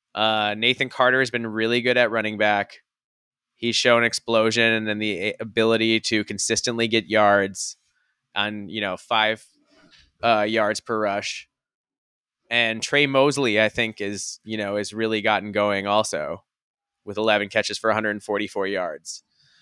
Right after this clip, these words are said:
Maryland, we've got Leah is compl-, has eight hundred eighty-nine yards on sixty-seven percent completions, nine yards per attempt, five T Ds and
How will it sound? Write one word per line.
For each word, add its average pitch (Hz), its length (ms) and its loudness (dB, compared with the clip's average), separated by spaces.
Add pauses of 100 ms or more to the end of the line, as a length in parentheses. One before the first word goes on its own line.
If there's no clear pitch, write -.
(560)
Maryland, 156 500 2
we've 135 160 -4
got 127 260 0
Leah 151 720 2 (720)
is - 200 -12
compl-, 127 360 -14
has 120 320 -2
eight 143 180 4
hundred 151 280 0
eighty-nine 135 520 0
yards 127 340 0
on 110 80 -10
sixty-seven 143 880 -4
percent 135 340 -6
completions, 117 760 -10 (280)
nine 135 560 -2
yards 139 320 0
per 139 200 -6
attempt, 117 520 -6 (440)
five 143 320 2
T 147 160 -4
Ds 139 240 -2
and 113 160 -10